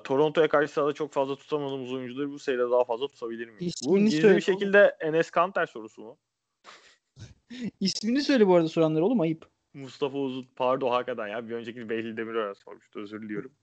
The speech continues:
Speaker 1: Mustafa Uzun sordu. Ee, Toronto'ya
Speaker 2: Sahada
Speaker 1: karşı
Speaker 2: tutamadığımız oyuncuları sahada tutabilir miyiz?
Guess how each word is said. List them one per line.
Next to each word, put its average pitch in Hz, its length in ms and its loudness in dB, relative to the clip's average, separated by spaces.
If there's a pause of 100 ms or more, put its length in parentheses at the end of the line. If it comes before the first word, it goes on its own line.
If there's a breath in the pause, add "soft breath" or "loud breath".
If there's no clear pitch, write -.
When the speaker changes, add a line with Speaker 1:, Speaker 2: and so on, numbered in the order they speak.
(100)
Speaker 1:
Mustafa 107 420 -16
Uzun 110 180 -10
sordu. 101 340 -12 (1600 soft breath)
Ee, - 40 -16
Toronto'ya 117 240 -6
Speaker 2:
Sahada 147 480 8
Speaker 1:
karşı 131 200 4
Speaker 2:
tutamadığımız 269 560 4
oyuncuları 240 360 2
sahada 247 300 6
tutabilir 240 440 2
miyiz? 165 520 0